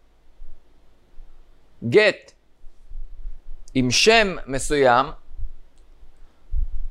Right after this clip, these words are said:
אני לא יחשוש, אולי זה לא אותו אדם, אולי יש מישהו אחר עם אותו שם. מספרת הגמרא מעשה נוסף,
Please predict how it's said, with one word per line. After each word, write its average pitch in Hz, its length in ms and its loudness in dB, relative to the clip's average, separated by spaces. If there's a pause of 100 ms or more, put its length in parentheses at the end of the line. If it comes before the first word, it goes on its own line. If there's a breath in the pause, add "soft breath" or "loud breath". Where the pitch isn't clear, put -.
(540)
אני 127 160 4
לא 143 100 8
יחשוש, 180 920 4 (260)
אולי 147 380 6
זה 151 120 4
לא 160 160 6
אותו 160 280 6
אדם, 180 300 4
אולי 156 160 0
יש 147 140 -2
מישהו 160 260 0
אחר 165 160 2
עם 160 120 -2
אותו 165 260 2
שם. 202 240 2 (3000 soft breath)
מספרת 247 520 6
הגמרא 185 520 8
מעשה 180 400 2
נוסף, 165 600 2